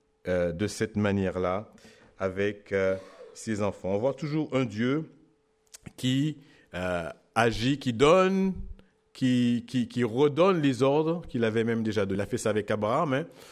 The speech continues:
Quand on lit l'histoire d'Abraham, quand Dieu dit à Abraham, « Vas-y, quitte ton pays, ta patrie, et va,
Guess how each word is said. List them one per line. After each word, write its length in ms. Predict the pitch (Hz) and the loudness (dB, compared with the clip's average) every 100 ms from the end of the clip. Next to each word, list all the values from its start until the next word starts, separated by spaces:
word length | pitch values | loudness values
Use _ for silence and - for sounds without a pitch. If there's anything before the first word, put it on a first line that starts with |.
| - | -14
Quand 180 | - 120 | -8 -2
on 80 | 127 | 0
lit 320 | 120 127 131 | 0 2 0
l'histoire 400 | 120 113 - 117 | 0 -4 -2 0
d'Abraham, 600 | 110 110 107 113 156 170 | 0 0 0 0 0 -2
quand 140 | - 131 | -4 -4
Dieu 180 | 110 127 | -2 -2
dit 160 | 120 | 0
à 80 | 117 | 2
Abraham, « 460 | 113 110 117 135 131 | 2 0 2 0 0
Vas-y, 320 | 127 123 131 - | 0 0 -6 -6
quitte 300 | - 185 - | -4 -4 -2
ton 160 | 143 139 | -4 -2
pays, 480 | 135 131 147 208 - _ _ _ _ _ _ _ _ _ | 0 0 0 -4 -10 _ _ _ _ _ _ _ _ _
ta 140 | - 120 | -4 -2
patrie, 500 | 120 - - 165 143 | -2 -4 -4 0 0
et 40 | |
va, 520 | 110 127 151 190 190 | 0 2 2 0 -6